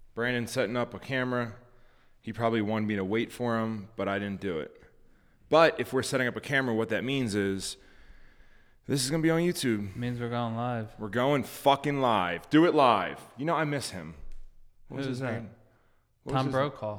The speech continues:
Speaker 1: No, what was his name? Fuck it, we're doing it live. Bill O'Reilly?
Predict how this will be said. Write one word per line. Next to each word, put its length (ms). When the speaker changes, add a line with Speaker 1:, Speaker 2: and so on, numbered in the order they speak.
Speaker 1:
No, 220
what 100
was 140
his 100
name? 220
Fuck 260
it, 60
we're 80
doing 180
it 80
live. 320
Bill 160
O'Reilly? 560